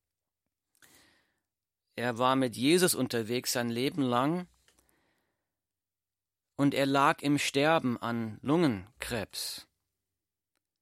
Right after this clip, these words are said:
Aber er hat so einen inneren Frieden ausgestrahlt, er hat sogar den Krankenschwestern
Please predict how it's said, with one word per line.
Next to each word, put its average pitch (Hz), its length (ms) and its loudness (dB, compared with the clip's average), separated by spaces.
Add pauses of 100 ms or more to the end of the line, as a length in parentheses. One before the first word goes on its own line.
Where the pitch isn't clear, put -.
(440)
Aber 139 200 2
er 139 80 0
hat 143 160 0
so 220 360 2
einen 156 260 0
inneren 165 540 0
Frieden 180 640 -2
ausgestrahlt, 113 920 -4
er 139 80 -2
hat 151 140 -2
sogar 151 260 -2
den 127 280 -2 (380)
Krankenschwestern 147 1300 0